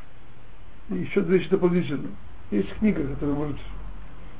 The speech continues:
как-то прочтёте, когда будет учить иврит. Это хорошая книга, так сказать, для, для отдыха.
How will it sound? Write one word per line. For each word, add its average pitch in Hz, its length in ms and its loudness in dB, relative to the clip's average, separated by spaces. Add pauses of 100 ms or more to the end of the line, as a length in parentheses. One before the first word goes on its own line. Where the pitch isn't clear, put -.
(200)
как-то 143 240 -2
прочтёте, 160 480 2
когда 143 140 4
будет 135 200 2
учить 139 300 4
иврит. 143 240 4 (1300)
Это 196 80 -4
хорошая 220 280 2
книга, 180 280 2
так 135 100 -2
сказать, 139 200 -4
для, 135 260 -2
для 143 240 -2
отдыха. 131 340 0